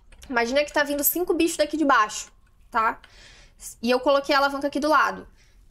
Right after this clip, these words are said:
Se um deles já passou, os meus anões não vão chegar nessa alavanca pra fechar e proibir os outros quatro de subir.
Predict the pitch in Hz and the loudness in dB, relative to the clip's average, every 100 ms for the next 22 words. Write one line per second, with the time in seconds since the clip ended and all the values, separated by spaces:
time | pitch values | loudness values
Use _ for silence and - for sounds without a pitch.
0 | - - - - 302 427 494 403 320 262 | -20 -4 0 2 2 2 2 4 4 2
1 | 233 - 247 247 233 - - 262 330 269 | 0 2 2 2 0 2 2 4 4 2
2 | 226 262 277 285 294 294 302 294 311 320 | 0 0 2 2 4 2 2 0 0 0
3 | 302 277 277 269 247 240 247 240 233 240 | 0 2 2 2 0 0 -2 -2 0 0
4 | - 269 294 - - 269 277 269 240 269 | 4 4 2 -2 -6 0 2 2 -2 0
5 | 269 269 - 269 247 254 240 - 254 262 | 0 0 0 2 2 -2 -6 -4 -2 -2
6 | 247 | -6